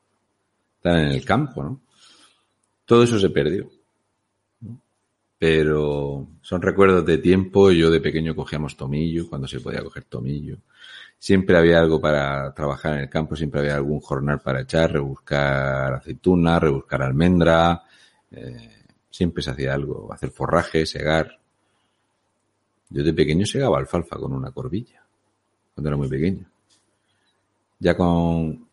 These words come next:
con once años ya compramos una, una segadora que se le ponía al Masi y todo eso, pero bueno. Todo no ha ido a mejor. Desde luego hay cosas que han evolucionado, que han mejorado muchísimo. O sea,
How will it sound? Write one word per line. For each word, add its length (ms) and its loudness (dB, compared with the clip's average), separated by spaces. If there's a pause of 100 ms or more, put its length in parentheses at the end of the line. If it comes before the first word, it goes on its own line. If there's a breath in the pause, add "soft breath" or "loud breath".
(1000)
con 180 -2
once 340 2
años 240 2
ya 140 0
compramos 520 -4
una, 440 -8 (320)
una 160 -6
segadora 460 0
que 80 -2
se 80 -6
le 80 -4
ponía 180 -2
al 80 -4
Masi 300 -6 (760 soft breath)
y 120 0
todo 180 6
eso, 160 -2
pero 140 4
bueno. 300 -4 (1400 loud breath)
Todo 260 6
no 100 4
ha 40 4
ido 120 2
a 40 -2
mejor. 300 -10 (160)
Desde 260 -6
luego 220 0
hay 80 0
cosas 240 -6
que 80 -12
han 100 -4
evolucionado, 520 -4
que 80 -6
han 60 -6
mejorado 320 -8
muchísimo. 580 -8
O 20 -20
sea, 500 -14